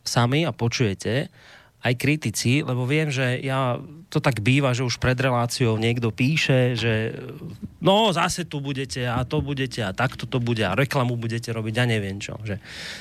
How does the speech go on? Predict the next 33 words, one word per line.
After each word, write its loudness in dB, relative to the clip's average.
ja 4
vždy 4
každému 2
hovorím, 2
prosím 2
vás, -2
nehodnoťte 2
reláciu 0
predtým, 2
najskôr -2
si 0
ju -2
popočúvajte 2
a -6
potom 0
hovorte, 0
ale 2
dôležitejšia 0
vec -2
je 0
iná. -2
Vidíte, 6
vážení 2
poslucháči, -6
sami 2
a -8
hlavne 0
počujete, 2
ako 4
dôležité -4
je -8
dať 0
priestor 0